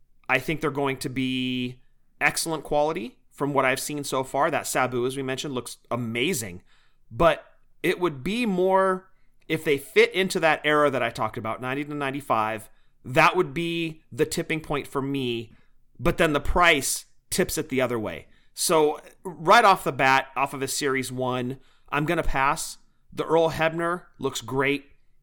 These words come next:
The Dino Bravo looks great, but I can't warrant the price tag for them.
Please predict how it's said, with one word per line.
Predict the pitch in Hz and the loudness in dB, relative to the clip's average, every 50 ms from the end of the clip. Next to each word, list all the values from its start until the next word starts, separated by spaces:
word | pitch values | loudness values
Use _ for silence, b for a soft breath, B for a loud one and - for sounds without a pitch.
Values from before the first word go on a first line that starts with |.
| _ - | _ -8
The | 131 127 | -6 -4
Dino | 131 147 151 156 156 151 | -2 -2 -2 0 0 0
Bravo | 135 123 139 135 139 135 139 151 151 | 0 2 2 4 2 2 2 2 2
looks | 143 127 123 - - - | 2 0 -2 -4 -6 -8
great, | 104 - 127 127 123 131 143 - - - _ - _ _ _ _ _ _ - | -6 -6 -4 -2 -2 -2 -2 -4 -6 -14 _ -20 _ _ _ _ _ _ -14
but | 117 107 151 143 139 139 131 - - - _ | -4 0 4 4 4 4 2 0 -6 -10 _
I | - 135 | -6 -6
can't | 131 - - - 156 156 - 143 | -6 -6 -6 -4 -4 -4 -4 -2
warrant | 143 143 147 143 139 135 - - - | -2 0 2 2 2 0 -2 -6 -10
the | 127 | -10
price | - - 135 127 127 - - | -4 0 0 2 2 0 -2
tag | - 110 101 92 | -4 -4 -4 -6
for | - - 107 95 | -6 -8 -8 -8
them. | 82 85 82 - | -8 -10 -14 -16